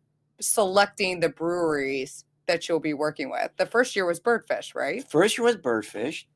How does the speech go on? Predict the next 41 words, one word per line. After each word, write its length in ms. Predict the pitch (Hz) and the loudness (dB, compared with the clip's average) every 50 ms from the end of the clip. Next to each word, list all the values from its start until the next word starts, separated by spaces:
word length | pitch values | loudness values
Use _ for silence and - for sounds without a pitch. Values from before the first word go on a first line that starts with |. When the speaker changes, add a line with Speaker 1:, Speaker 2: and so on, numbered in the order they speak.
| _ | _
Speaker 2:
The 120 | - 110 - | -6 -4 -2
second 460 | - - 165 160 170 - 208 - - | 0 2 4 4 4 2 0 -4 0
year 360 | 175 160 160 160 160 156 156 151 | 2 4 4 6 6 4 4 2
was 360 | 151 143 139 131 131 117 - | 0 0 0 0 0 -2 -4
North 380 | 107 101 107 107 123 156 156 - | -4 -2 0 2 2 0 0 0
High. 420 | 131 120 107 101 107 120 165 - - _ _ - _ | 0 0 2 2 2 0 -2 -6 -12 _ _ -6 _
Speaker 1:
Yes. 260 | 196 185 156 123 - | 2 2 4 4 4
Speaker 2:
Okay. 280 | 123 123 139 165 - - _ _ _ _ _ _ | 2 2 2 0 -2 -8 _ _ _ _ _ _
Speaker 1:
Also 260 | - 170 185 185 - 190 | 2 2 2 2 0 -2
good. 260 | 151 156 139 139 - - _ _ _ - | -2 -2 -2 -2 -4 -8 _ _ _ 8
Speaker 2:
Oh, 160 | 147 151 131 | 8 8 8
they're, 180 | 104 127 131 - | 8 2 -2 0
they're 160 | - 127 123 | 0 -2 -2
great, 380 | 123 104 117 123 139 139 120 - | -2 0 2 2 2 2 2 -2
and, 280 | 117 120 113 107 107 - _ - | -4 -4 -4 -4 -4 -4 _ -4
and 100 | 110 110 | -2 -2
they're 80 | 117 | 0
good, 180 | 113 - 117 110 | 0 0 0 0
good 140 | 135 127 113 | 0 -2 -2
fr-, 140 | - 113 - - - | -4 -6 -6 -6 -4
friends 280 | - 151 151 156 143 | 0 2 2 2 2
of 80 | 131 110 | 0 -2
mine. 280 | 107 98 92 90 - - _ _ _ _ _ _ _ _ _ _ _ | -2 -2 -4 -6 -8 -12 _ _ _ _ _ _ _ _ _ _ _
What 400 | 330 254 127 131 165 202 214 208 - _ _ - | -14 -10 0 6 6 6 6 6 0 _ _ -8
the 120 | - 127 110 | -6 -6 -4
board 420 | 113 135 143 160 202 240 240 185 | 0 2 4 4 6 4 4 2
wanted 460 | 165 160 156 165 165 160 165 165 160 | 4 6 8 8 8 8 8 6 4
to 100 | 139 135 | 0 -4
do 280 | 120 - 135 135 139 131 | -4 -2 -2 0 0 -2
this 320 | 123 - 123 120 - - - | -2 -2 -4 -2 -4 -6 -6
year, 280 | - - - - - - | -8 -10 -12 -14 -16 -10
and 160 | - 107 - - | -8 -8 -6 -4
there 100 | 151 160 | -4 -2
was, 160 | 185 156 139 | -2 0 0
like, 160 | 131 127 - | -2 -2 -2
no 220 | - 127 127 - - | -2 -2 -2 -2 -2
ifs, 140 | - - - | -6 -6 -6
ands, 160 | - - - | -8 -8 -8
or 60 | 117 | -10
buts, 340 | - - - - - - - | -2 -2 -2 -2 -2 -4 -10
okay, 400 | - - - - 113 113 117 110 | -10 -10 -8 -4 -4 -4 -4 -4